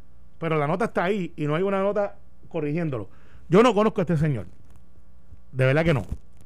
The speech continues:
Fue nominado y fue certificado y confirmado por el Senado hace cinco meses para fiscal. En aquel momento no existía esta prueba. No existía. Esto es algo que ha salido ahora.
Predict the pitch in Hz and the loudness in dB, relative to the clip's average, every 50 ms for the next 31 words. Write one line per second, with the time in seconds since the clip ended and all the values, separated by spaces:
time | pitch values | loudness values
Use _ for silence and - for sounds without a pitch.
0 | - - - - - - - - - - 165 165 185 185 180 180 160 165 160 151 | -12 -12 -12 -12 -12 -12 -12 -10 -2 2 2 4 4 4 2 2 0 2 2 2
1 | 147 147 160 180 190 190 190 - - - - 175 156 - - 170 185 147 160 165 | 2 4 4 4 4 2 0 -2 -6 -8 -4 -4 -4 -2 -2 -2 -2 0 -2 -4
2 | 147 131 160 123 143 139 - - 165 170 170 165 - 175 151 - 151 139 143 151 | -2 -2 -2 -2 -2 -2 0 0 2 2 2 0 -2 -4 -4 -2 0 0 2 4
3 | 160 170 156 170 156 151 120 - 160 185 214 220 214 202 - - 143 143 147 160 | 4 4 2 2 0 0 -2 0 2 4 4 4 4 2 -2 -4 -6 -6 -4 -4
4 | 131 165 160 160 175 185 202 175 233 202 151 170 170 151 123 - 120 98 - - | -4 -4 -4 -4 -2 0 0 0 0 -2 0 0 0 0 0 -2 -4 -6 -4 -2
5 | 131 107 98 80 - - - - - - - - - - - - - - - 175 | 0 0 0 -2 -6 -10 -14 -14 -14 -14 -14 -14 -14 -14 -14 -12 -4 2 4 6
6 | 170 156 147 127 196 214 220 220 214 233 247 226 170 220 208 196 - - - - | 6 6 4 2 2 2 2 2 2 2 0 0 0 -2 -2 -2 -4 -12 -14 -14
7 | - - - - - 170 156 156 165 185 214 233 240 208 - - 175 151 - - | -14 -12 -12 -8 -6 -2 0 4 6 6 6 6 6 2 -2 -6 -8 -6 -6 -4
8 | 156 127 - - 202 208 208 214 214 202 196 - - - - 160 170 180 160 - | -6 -6 -4 -2 -2 0 2 4 4 4 2 0 -6 -6 -2 0 2 2 0 0
9 | - 196 175 175 - - - 135 139 143 147 143 131 95 - - - - - - | -2 -2 0 -2 -2 -4 -4 0 2 4 4 4 2 0 -2 -8 -10 -12 -12 -12
10 | - - - - - - - - - - - - - - - - - - - 123 | -12 -12 -12 -12 -12 -12 -12 -12 -12 -12 -12 -12 -12 -12 -12 -12 -10 -6 -2 0
11 | 127 139 170 190 165 - 208 170 - - 185 170 143 127 120 - - 175 185 196 | 2 4 4 4 2 2 0 0 2 2 4 4 4 2 0 0 0 0 0 0
12 | 202 196 156 185 - - 185 180 208 208 190 160 143 147 156 165 156 127 98 - | -2 -4 -4 -6 -6 -4 -4 0 2 2 4 4 4 4 4 4 2 0 -2 -6